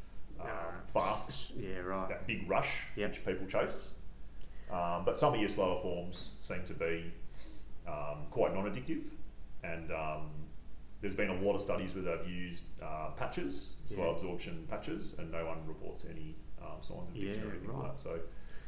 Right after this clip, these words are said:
Speaker 2: 'Cause, mate,
Speaker 1: it's
Speaker 2: what
Speaker 1: an
Speaker 2: I,
Speaker 1: interesting one.
Speaker 2: some of the notes that I picked up here was, um, that the nicotine binds only to receptors, um, called nicotine acetylcholine receptors.
Speaker 1: Yep.
Speaker 2: Uh, and in, and there's lots of those different types of receptors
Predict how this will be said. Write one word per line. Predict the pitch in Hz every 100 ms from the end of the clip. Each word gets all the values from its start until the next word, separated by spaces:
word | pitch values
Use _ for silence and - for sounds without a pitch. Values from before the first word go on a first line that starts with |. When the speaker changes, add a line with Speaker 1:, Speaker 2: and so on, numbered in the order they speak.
| -
Speaker 2:
'Cause, | 120
mate, | 135
Speaker 1:
it's | 139
Speaker 2:
what | 147
Speaker 1:
an |
Speaker 2:
I, | 139
Speaker 1:
interesting | - - 98
one. | -
Speaker 2:
some | 143 135
of |
the | 123
notes | 120 123 -
that |
I | 110
picked | 135 131
up | 98
here | 120 113
was, | 104 101 104
um, | 98 98
that | 104 107 104
the |
nicotine | 107 123 131 120 107 101 107 -
binds | 107 104 101
only | - 113 117 117 107
to | - 110 104 101 104 107
receptors, | 101 120 - 98 123 135 - - - - - - - -
um, | 101 98 98
called | - 104 101
nicotine | 110 107 131 113 107 104 104 - -
acetylcholine | - - 98 104 95 110 107 107 95
receptors. | 90 - 98 - - -
Speaker 1:
Yep. | 90 - -
Speaker 2:
Uh, | 95 98 -
and | 98 101
in, | 120 127 -
and | 107
there's | 107 101 -
lots | 120 131 131
of | 131
those | 113 104
different | 98 117 107 104
types | 110 110 -
of | 104
receptors | 107 98 - 101 107 -